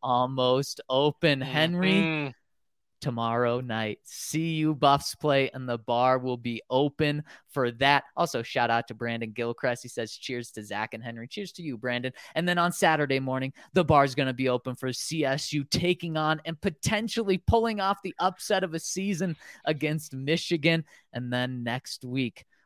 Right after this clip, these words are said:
Speaker 1: we've got Thursday night football, Rams, Bills, and we are going to have an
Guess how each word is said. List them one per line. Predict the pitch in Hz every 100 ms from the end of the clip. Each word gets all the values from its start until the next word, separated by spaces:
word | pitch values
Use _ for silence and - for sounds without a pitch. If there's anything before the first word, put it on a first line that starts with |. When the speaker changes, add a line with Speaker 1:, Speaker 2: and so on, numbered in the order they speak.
| -
Speaker 1:
we've | 120
got | 123 110 - -
Thursday | 127 131 123 127 123
night | 120 120 - -
football, | 123 - 131 120 120
Rams, | 113 127 131 135 143 143 120 120 113
Bills, | 131 135 135 139 - - -
and | 117 117
we | 120 135 143 143
are | 131 127
going | 120 123 123 123
to | 117
have | 123 113 120
an | 113